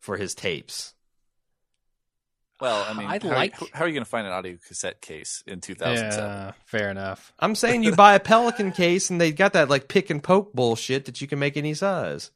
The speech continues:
Speaker 1: I feel like that's what he did.
Speaker 3: Yeah, it could be. Uh, I, I like the idea, though, that Lester was a, a kind of final piece for him. Last
Speaker 1: Yeah.
Speaker 3: piece in the puzzle.
Speaker 1: I just thought it was funny 'cause when I see these takes,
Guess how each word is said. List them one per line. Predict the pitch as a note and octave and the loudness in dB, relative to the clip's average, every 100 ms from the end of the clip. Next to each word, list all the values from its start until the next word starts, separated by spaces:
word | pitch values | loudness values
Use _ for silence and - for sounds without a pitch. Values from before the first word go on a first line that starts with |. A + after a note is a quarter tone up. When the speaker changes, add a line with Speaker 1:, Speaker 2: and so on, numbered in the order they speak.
| _ | _
Speaker 1:
I | - | -6
feel | F#3 | -4
like | E3+ | 0
that's | E3+ - | -2 -4
what | F2+ | -12
he | |
did. | E2 D2 A1+ G#1+ _ _ _ _ _ _ - - _ | -10 -12 -12 -14 _ _ _ _ _ _ -18 -18 _
Speaker 3:
Yeah, | D#3+ F4 C#4 | -10 -8 -8
it | |
could | - - A#3+ | -8 -6 -6
be. | C4+ C#4 F3 | -4 -4 -4
Uh, | - | -2
I, | D#3+ E3 D3+ F#3 A#3 | 0 0 0 -2 2
I | F#3+ | 2
like | G3 G#3+ G#3 | 2 0 0
the | |
idea, | C#3+ A#2+ A#2+ A#2 | 2 2 0 -2
though, | G#2+ A2 G#2 | 0 0 0
that | G2+ G#2 - _ - - - - | -2 -6 -8 _ -20 -20 -20 -4
Lester | A#2 A2 A#2+ | -2 0 -2
was | G#2+ G2 | -4 -4
a, | G2+ G2+ - | -4 -6 -10
a | A2+ G2 _ | -12 -14 _
kind | - | -8
of | G#2 | -6
final | A2 G2+ | -6 -8
piece | G2 G#2 - | -8 -12 -12
for | G2+ | -14
him. | G2 F#2+ G2 _ _ _ _ _ _ _ | -12 -14 -16 _ _ _ _ _ _ _
Last | A2+ G#2+ F#2 | -4 -2 -2
Speaker 1:
Yeah. | |
Speaker 3:
piece | A2+ A2 | -4 -8
in | |
the | G#2 | -12
puzzle. | - G#2+ G2+ - _ _ _ _ | -6 -6 -6 -14 _ _ _ _
Speaker 1:
I | - | 0
just | F3+ F#3 | 2 4
thought | |
it | F3 | 4
was | C#3+ | 4
funny | - D3 D3 | 2 4 4
'cause | C3 A#2+ | 0 -4
when | B2+ | -2
I | A#2+ | -2
see | - | -2
these | D#3 B2+ | -4 -6
takes, | - F3 D#3 B2+ - - | -2 2 2 0 -4 -10